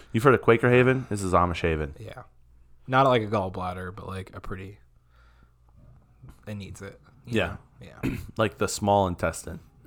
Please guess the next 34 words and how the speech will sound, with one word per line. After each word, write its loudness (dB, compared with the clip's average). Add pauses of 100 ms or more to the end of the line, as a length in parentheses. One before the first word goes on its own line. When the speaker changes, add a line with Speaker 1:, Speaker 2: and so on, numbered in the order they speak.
(100)
Speaker 1:
of 0
the -4
Amish. -4 (200)
Speaker 2:
<clears throat> -20
The, -6 (680)
the -8
heart, -14 (100)
yeah. -18 (580)
Speaker 1:
The -2 (200)
kind -2
of -2
the -10
spine. -2 (2000)
The -6
w-, -6 (120)
one 4
of 4
the, 4
what's, -6
like, -2 (500)
one -6
tendon -4
off -6
of -8
the -8
spine? -8
T -6
three -4 (240)
and -8
Speaker 2:
Right. -12
Speaker 1:
T -2
four 0
vertebrae -2 (340)
of -2